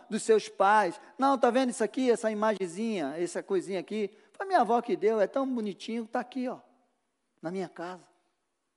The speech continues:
Tem gente que tem dentro da sua casa um bar. Sabe um bar?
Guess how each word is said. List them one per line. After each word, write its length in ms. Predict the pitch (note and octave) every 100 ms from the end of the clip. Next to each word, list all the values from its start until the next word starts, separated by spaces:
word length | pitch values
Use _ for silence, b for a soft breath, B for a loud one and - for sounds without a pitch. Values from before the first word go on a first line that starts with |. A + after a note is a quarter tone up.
| _ _ _ _ _ _ _ _ _ _ _ _ _ b b b b
Tem 160 | D#4+
gente 480 | C4 B3+ E4+ E4 A#3
que 100 | B3+
tem 180 | A3+ C#4
dentro 300 | C4 D#4+ C4
da 140 | C4
sua 200 | - B3+
casa 680 | A3 B3 B3+ B3 G#3 G3 F#3+ B B B _ _ _ A#3+
um 120 | A3
bar. 560 | E3 E3 D#4+ - - - _ _ _ _ _ _ _ _ _ _
Sabe 220 | - G3+ D#3
um 100 | C3+
bar? 420 | F#3+ C#3+ -